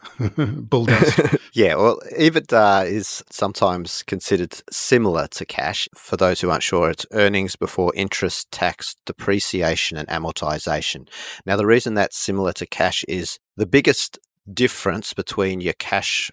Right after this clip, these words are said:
Speaker 2: operating cash, and your profit is that depreciation and amortization. And those are basically fancy words that mean if you buy an asset, you write that down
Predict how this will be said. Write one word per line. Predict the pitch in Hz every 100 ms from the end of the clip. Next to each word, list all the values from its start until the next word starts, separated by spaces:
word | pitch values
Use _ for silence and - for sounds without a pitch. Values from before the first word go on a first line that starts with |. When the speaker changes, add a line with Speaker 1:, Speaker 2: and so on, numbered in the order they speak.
| -
Speaker 2:
operating | 101 98 95 87
cash, | - 92 85 -
and | 92 92 87
your | 80 82 -
profit | 110 98 85 - _
is | 92 90 -
that | 85 - -
depreciation | - 98 90 - 85 80 - - 78
and | 76
amortization. | 71 78 76 78 76 71 71 73 - 67 - _ _
And | 92 95 92 _ -
those | 120 117 110
are | 92
basically | - 101 - - 101 92 - _ -
fancy | 98 95 -
words | 90 90 90 -
that | 95 -
mean | 95 90 82 - -
if | 107 123
you | 131 92 -
buy | 101 104 98
an | 87 -
asset, | 113 - 165 - - _ -
you | 104 104 101 95 - _ _ -
write | 104 110 113 104 104
that | 98 -
down | 107 101 92